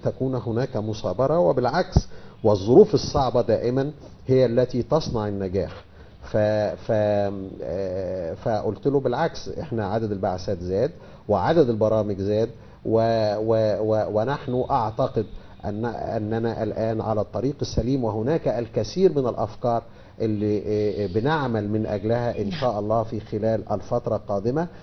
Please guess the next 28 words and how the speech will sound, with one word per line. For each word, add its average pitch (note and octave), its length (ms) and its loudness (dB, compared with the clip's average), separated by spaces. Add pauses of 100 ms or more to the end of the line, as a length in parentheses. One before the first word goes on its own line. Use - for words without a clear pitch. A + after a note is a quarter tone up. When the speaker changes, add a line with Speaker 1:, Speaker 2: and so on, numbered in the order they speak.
(200)
Speaker 1:
لابتعاث A#2 720 2 (500)
أكبر C#3+ 340 2
عدد B2 300 4
من A2 180 0
البا-، G#2+ 480 0
من G#2 180 -2
الباحثين A2+ 800 0 (480)
لبناء A2+ 440 4
قدرات C3+ 400 4
علمية A#2+ 440 2
في C3 240 2
تخصصات C3 920 2
نادرة A#2 480 2
وتخصصات، A2+ 1000 2 (440)
آه، G#2 300 2
آه، G2+ 840 0
آه، - 20 -4
هامة D3+ 400 2
جدًا B2 300 2
للدولة A#2 560 2 (300)
لبناء A2 600 2
الاقتصاد G#2 580 -2
المصري G#2 560 -4
إن G2 80 -6
شاء - 260 -6
الله". D#2+ 180 -16 (800)
Speaker 2:
آه، F3 460 -4
دكتور G3+ 420 -6